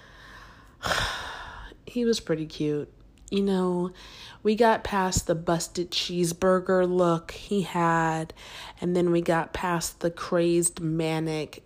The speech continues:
coke head look he had going on, like, when he was going to the Reiki sessions and during the whole almost breakup with Brittany. And now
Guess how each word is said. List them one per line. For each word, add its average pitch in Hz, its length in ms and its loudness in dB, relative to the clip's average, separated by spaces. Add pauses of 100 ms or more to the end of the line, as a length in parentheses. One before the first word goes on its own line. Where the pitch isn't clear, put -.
coke 202 440 -2
head 202 600 0
look 214 360 2
he - 200 0
had 208 220 2
going 208 340 2
on, 202 500 2 (520)
like, 160 360 0
when 170 220 0
he 170 240 -2
was 160 560 0 (600)
going 170 240 4
to 170 100 -2
the 170 120 0
Reiki 170 420 -2
sessions 160 760 0
and 151 220 -4
during 156 380 -4
the 147 100 -2
whole 147 640 -6 (500)
almost 170 480 2
breakup 165 340 -2
with 165 220 -8
Brittany. 170 540 -4 (520)
And 175 300 4
now 156 800 0